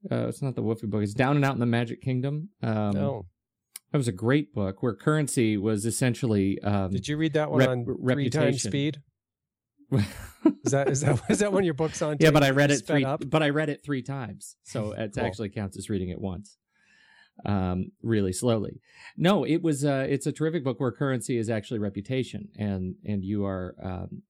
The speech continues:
Speaker 1: you know, it's all about a reputation economy, and you, you know, the, the better you are in the world, the higher your woofy score, and the more you,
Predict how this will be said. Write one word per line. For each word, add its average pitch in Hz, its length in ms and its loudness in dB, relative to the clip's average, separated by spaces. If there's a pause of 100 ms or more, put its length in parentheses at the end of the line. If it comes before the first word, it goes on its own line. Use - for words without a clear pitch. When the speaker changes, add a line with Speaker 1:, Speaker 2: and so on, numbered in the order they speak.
Speaker 1:
you 104 300 -6
know, 95 100 -4
it's 92 140 -8
all 107 180 -2
about 98 280 -4
a 95 40 -4
reputation 117 580 -4
economy, 90 600 -10
and 95 360 -6
you, 92 560 -4 (360)
you 107 120 -4
know, 98 140 -2
the, 101 180 -2 (160)
the 104 140 -2
better 127 420 0
you 113 240 0
are 123 220 -2
in 110 80 -4
the 101 80 -2
world, 98 360 -6
the 104 80 -6
higher 117 340 -4
your 98 220 -4
woofy 104 420 -4
score, - 500 -8
and 107 200 -4
the 104 60 -2
more 98 260 -2
you, 101 380 -2